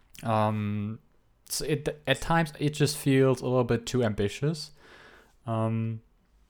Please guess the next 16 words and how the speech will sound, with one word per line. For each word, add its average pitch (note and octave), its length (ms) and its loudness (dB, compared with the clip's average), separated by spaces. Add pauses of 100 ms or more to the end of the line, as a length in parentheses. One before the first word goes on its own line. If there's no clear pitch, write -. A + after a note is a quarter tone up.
(540)
and B2 160 2
I'm B2+ 140 2
actually D3+ 760 4 (340)
thinking, C#3 680 2 (160)
or A#2 160 4
I A#2 140 2
actually, B2 840 0 (380)
I'm, C#3 260 -2
I'm D3 80 4
a - 20 8
little D#3 200 8
jealous C3 440 6
of B2 140 -2
people C#3 260 2
who A#2 60 4
find B2+ 520 2